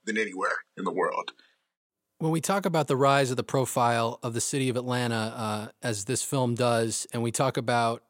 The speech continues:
Speaker 2: the goal of the timeline to talk about significant moments in history, uh, for me, and I think it's pretty clear in the film, the moment,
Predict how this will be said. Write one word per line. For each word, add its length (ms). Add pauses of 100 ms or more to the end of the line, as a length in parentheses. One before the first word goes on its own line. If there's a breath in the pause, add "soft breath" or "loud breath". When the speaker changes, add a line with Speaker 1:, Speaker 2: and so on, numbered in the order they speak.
Speaker 2:
the 440 (100)
goal 240
of 60
the 60
timeline 480
to 80
talk 220
about 180
significant 460
moments 420
in 60
history, 500 (480 loud breath)
uh, 120
for 140
me, 340
and 200
I 140
think 160
it's 80
pretty 220
clear 200
in 60
the 80
film, 320
the 80
moment, 500